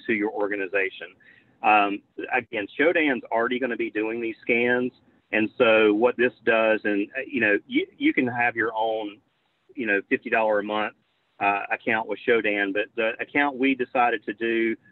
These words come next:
because it was using Nickel Giza and it did, uh, meet the needs of multiple organizations, is we bumped up the level, which gives us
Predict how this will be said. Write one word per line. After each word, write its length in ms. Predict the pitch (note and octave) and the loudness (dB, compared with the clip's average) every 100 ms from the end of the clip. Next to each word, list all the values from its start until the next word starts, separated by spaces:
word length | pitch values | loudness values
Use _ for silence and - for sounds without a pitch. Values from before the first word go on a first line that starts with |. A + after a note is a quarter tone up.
| - | -14
because 200 | G#2+ A2 | -8 -6
it 80 | G#2+ | 0
was 220 | A#2 A2+ | 0 0
using 380 | A#2+ A2+ A2 G#2+ | -2 -4 -2 -2
Nickel 220 | A2+ A2 | 0 -2
Giza 300 | G#2+ A2 A2 | -2 -4 0
and 200 | G#2+ G#2 | 2 2
it 100 | G2+ A#2+ | -2 -2
did, 160 | A2+ - | -2 0
uh, 260 | G#2 G2 F#2+ - _ | 0 2 -2 -6 _
meet 240 | A#2+ A#2+ A2+ | -4 -4 -2
the 60 | G#2+ | -2
needs 360 | G#2+ G#2+ - | -2 -2 -2
of 180 | G#2+ F#2+ | -4 -2
multiple 580 | G#2+ A2+ A#2+ A#2 - G#2 | -2 2 2 0 0 0
organizations, 720 | G2+ G2+ F#2+ G#2 G2+ G2+ G2+ - - - _ - | 2 0 0 0 0 -2 -4 -6 -20 -20 _ -4
is 160 | A2+ A#2 | -2 2
we 140 | A#2+ | 2
bumped 340 | G#2+ A2+ A2 | 4 2 2
up 180 | A2+ A2 | 0 0
the 80 | A#2+ | 0
level, 440 | G#2 A2+ G#2+ G2+ G#2 | 2 2 4 2 2
which 140 | - - | -2 0
gives 240 | A#2 G#2 | -2 0
us 120 | G#2 | -2